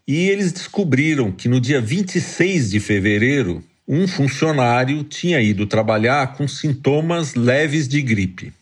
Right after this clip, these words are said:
Isso passou despercebido, só que três dias depois, no dia vinte e nove de fevereiro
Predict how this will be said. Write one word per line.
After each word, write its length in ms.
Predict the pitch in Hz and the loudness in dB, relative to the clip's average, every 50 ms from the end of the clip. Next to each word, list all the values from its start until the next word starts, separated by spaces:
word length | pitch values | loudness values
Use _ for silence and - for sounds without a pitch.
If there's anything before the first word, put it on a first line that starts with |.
| _ - | _ -4
Isso 320 | 214 190 202 185 - 190 | -2 -2 -2 -2 -2 -2
passou 340 | 185 - 151 131 - - 120 | 0 0 0 0 0 0 0
despercebido, 1040 | 113 107 - - 139 139 135 - 165 165 143 135 156 190 196 170 120 92 90 85 - - _ - | 0 -2 -2 -2 -2 -2 0 0 0 0 0 2 0 2 0 0 -2 -2 -4 -4 -6 -12 _ -18
só 260 | - - - 175 190 | -12 -4 -2 -2 0
que 140 | 185 - 185 | 0 -2 -4
três 420 | - - - 202 233 220 175 139 | -2 0 0 2 2 2 0 0
dias 300 | 113 117 120 110 101 90 | 2 2 2 2 0 0
depois, 500 | 95 104 101 - 143 160 156 135 110 92 | -2 -4 -2 0 0 2 2 2 0 0
no 140 | 87 107 107 | 0 -2 0
dia 180 | 101 123 135 113 | 0 0 0 0
vinte 360 | 104 127 196 202 185 - 156 | 0 0 0 0 0 0 0
e 40 | 135 | 2
nove 640 | 113 110 117 139 151 151 147 120 98 - 92 92 | 2 4 4 4 4 2 2 0 0 -2 -4 -4
de 140 | 85 90 90 | -2 -4 -6
fevereiro 760 | - - 101 92 95 104 107 117 131 147 147 123 92 90 87 | -4 -2 -2 0 0 0 2 2 2 0 0 0 -2 -4 -4